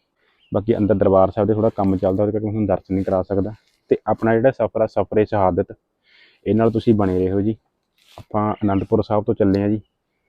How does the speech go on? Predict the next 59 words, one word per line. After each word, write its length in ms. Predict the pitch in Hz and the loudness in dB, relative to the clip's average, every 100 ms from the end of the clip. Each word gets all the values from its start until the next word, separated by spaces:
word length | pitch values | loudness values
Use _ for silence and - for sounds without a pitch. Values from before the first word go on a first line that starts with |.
| _ 104 | _ -2
ਆਨੰਦਗੜ੍ਹ 400 | 98 101 101 104 | 0 2 2 2
ਦੇ 80 | |
ਕਿਲ੍ਹੇ 260 | 107 98 98 | 2 2 2
ਤੋਂ 160 | 107 101 | 0 -4
ਤੁਹਾਨੂੰ 320 | 101 104 101 | -6 -4 -4
ਦਿਖਾਤਾ 360 | 101 104 101 104 | 0 0 0 -2
ਜੀ। 100 | 107 | -4
ਅਨੰਦਪੁਰ 680 | _ _ - 104 95 107 | _ _ -10 -6 -4 -2
ਸਾਹਿਬ 200 | 101 104 | -2 -2
ਗੁਰਦੁਆਰਾ 400 | 101 98 95 101 | -2 -2 -2 -2
ਤੁਹਾਨੂੰ 200 | 101 101 | -2 -4
ਉਹ 60 | 98 | -4
ਵੀ 60 | 104 | -4
ਦਿਖਾਤਾ 340 | 107 98 101 | -6 -6 -6
ਜੀ। 120 | 107 - _ - - - | -6 -10 _ -20 -6 -2
ਤੇ 60 | 110 | 0
ਹੁਣ 160 | 110 | 2
ਆਪਾਂ 320 | 110 - 113 | 2 2 -2
ਇਸ 140 | 113 110 | 0 -2
ਵਕਤ 440 | 107 - 107 - | -4 -2 -2 -2
ਹੈ 120 | 110 | -2
ਜੀ 100 | 117 113 _ _ 107 | -2 -2 _ _ -2
ਗੁਰਦੁਆਰਾ 300 | 92 101 101 | 0 0 0
ਸ਼੍ਰੀ 160 | 104 | -2
ਪਰਿਵਾਰ 360 | - 95 92 92 | -2 0 0 0
ਵਿਛੋੜਾ 300 | 92 101 95 | -4 -4 -4
ਸਾਹਿਬ, 300 | - 104 101 _ _ _ _ _ 113 | -2 -4 -4 _ _ _ _ _ -4
ਤੇ 60 | |
ਇਸ 80 | 101 | -2
ਤੋਂ 100 | 110 - | -2 2
ਅੱਗੇ 200 | 95 107 | 4 6
ਦਾ 100 | 110 | 6
ਸਫ਼ਰ 280 | 113 101 110 | 4 2 4
ਆ 60 | |
ਜਿਹੜਾ, 160 | 104 101 | 4 2
ਉਹ 160 | - 107 | 0 -2
ਵੀ 80 | |
ਤੁਹਾਨੂੰ 260 | 110 110 104 | -2 -2 -4
ਦਿਖਾਵਾਂਗੇ 400 | 98 98 101 107 | -4 -6 -4 -2
ਜੀ। 80 | 101 | 0
ਵੀਡੀਓ 240 | 101 107 | 0 -2
ਦੇ 80 | 101 | -4
ਵਿੱਚ 160 | 101 98 | -6 -6
ਬਣੇ 220 | 92 92 | -4 -2
ਰਹੋ। 240 | 95 104 - _ _ - | -2 -4 -14 _ _ -6
ਤੇ 40 | 101 | 0
ਵੀਡੀਓ 260 | 104 117 | 4 6
ਜੇ 120 | 123 | 6
ਸੋਹਣੀ 260 | 117 110 117 | 4 0 2
ਲੱਗਦੀ 240 | 113 107 | 2 2
ਹੁੰਦੀ 180 | 107 101 | 0 -2
ਹੈ 40 | 104 | -4
ਤਾਂ 120 | 101 | -6
ਜ਼ਰੂਰ 340 | 98 98 110 | -4 -2 0
ਅੱਗੇ 160 | 104 107 | 0 -2
ਸ਼ੇਅਰ 280 | - 92 104 | -2 -2 -2
ਕਰਿਆ 260 | 104 98 | -4 -4
ਕਰੋ 180 | 95 95 | -2 -4
ਜੀ। 120 | 98 | -4